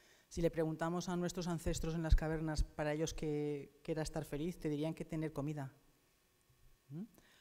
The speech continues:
Si le preguntamos ahora, te pueden decir que tener el último móvil, ¿no? El, el último modelo, la última versión de tal. Eh, había un vídeo por ahí que corría niños de Occidente con niños de, de Oriente, por ejemplo,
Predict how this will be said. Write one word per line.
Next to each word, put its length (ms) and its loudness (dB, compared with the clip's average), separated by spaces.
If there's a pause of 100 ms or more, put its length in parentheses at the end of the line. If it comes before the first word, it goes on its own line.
(140)
Si 140 -8
le 80 2
preguntamos 480 0
ahora, 400 4
te 120 -4
pueden 220 -2
decir 220 -6
que 120 0
tener 320 0
el 100 0
último 880 -2 (100)
móvil, 580 4
¿no? 200 0
El, 160 0
el 220 -2
último 280 -2
modelo, 520 -2
la 100 0
última 260 0
versión 460 4
de 280 -4 (200)
tal. 260 -8 (680)
Eh, 440 4
había 400 2
un 80 4
vídeo 280 4
por 140 4
ahí 160 6
que 100 -2
corría 460 4
niños 500 6
de 100 4
Occidente 580 2
con 200 0
niños 380 2
de, 240 0
de 140 0
Oriente, 460 2
por 120 -4
ejemplo, 480 -2